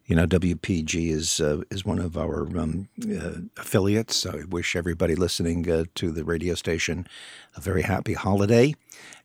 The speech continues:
And, um, hey, Harry, maybe, um, twenty twenty-two will be a great year,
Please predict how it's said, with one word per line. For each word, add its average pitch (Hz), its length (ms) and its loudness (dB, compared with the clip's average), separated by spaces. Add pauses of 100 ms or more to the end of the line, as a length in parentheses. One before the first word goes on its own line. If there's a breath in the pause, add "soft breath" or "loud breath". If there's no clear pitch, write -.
And, 87 340 0
um, 90 320 2
hey, 107 280 2
Harry, 110 320 2
maybe, 90 480 0
um, 87 260 2 (320 loud breath)
twenty 101 260 2
twenty-two 90 640 4 (560 soft breath)
will 85 120 -6
be 87 440 -2 (400)
a - 80 -2
great - 460 -2
year, 139 420 2